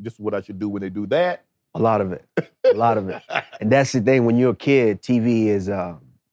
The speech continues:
Speaker 2: is, is one of the, the biggest teachers.
Speaker 1: Yes.
Speaker 2: So that's why, obviously, the, the parental guidance and the certain things that you should be able to, children should be able to watch on television is
Speaker 1: Right.
Speaker 2: so important nowadays, because you don't realize how big that is.
Speaker 1: Right.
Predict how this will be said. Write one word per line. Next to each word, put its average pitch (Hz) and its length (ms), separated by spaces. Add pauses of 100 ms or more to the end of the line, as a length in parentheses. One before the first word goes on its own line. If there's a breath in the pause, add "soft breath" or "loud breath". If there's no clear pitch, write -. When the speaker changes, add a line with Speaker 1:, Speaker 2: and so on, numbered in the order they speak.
(300)
Speaker 2:
is, 101 200
is 95 180
one 107 180
of 101 80
the, 95 260
the 92 60
biggest 95 400
teachers. - 540
Speaker 1:
Yes. 104 340 (760)
Speaker 2:
So 95 220
that's 110 260
why, 104 460
obviously, 98 460
the, 90 160
the 98 160
parental 95 480
guidance 104 460
and 92 80
the 92 40
certain 92 340
things 101 240
that 95 140
you 98 100
should 101 320
be 98 180
able 95 200
to, - 240 (180)
children 104 320
should 104 220
be 101 120
able 95 140
to 95 60
watch 95 300
on 95 60
television 95 440
is 92 60
Speaker 1:
Right. 95 80
Speaker 2:
so 98 120
important 95 400
nowadays, 92 440
because 90 340 (760 soft breath)
you - 60
don't 104 160
realize 113 260
how 101 160
big 95 360
that 98 160
is. 87 280
Speaker 1:
Right. 101 240